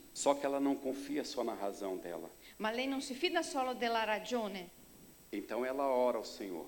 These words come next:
Speaker 2: E quindi lei prega al Signore.
Speaker 1: E ela diz: "Meu Deus,
Speaker 2: E lei dice: 'Mio Dio,
Speaker 1: eu posso me casar com ele?'"
Speaker 2: mi posso sposare con lui?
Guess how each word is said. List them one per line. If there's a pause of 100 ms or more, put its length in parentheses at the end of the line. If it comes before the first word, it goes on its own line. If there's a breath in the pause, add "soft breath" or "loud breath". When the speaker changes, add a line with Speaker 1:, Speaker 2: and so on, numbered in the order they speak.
(120)
Speaker 2:
E
quindi
lei
prega
al
Signore.
Speaker 1:
E
ela
diz:
"Meu
Deus,
Speaker 2:
E
lei
dice:
'Mio
Dio, (360)
Speaker 1:
eu
posso
me
casar
com
ele?'"
Speaker 2:
mi
posso
sposare
con
lui?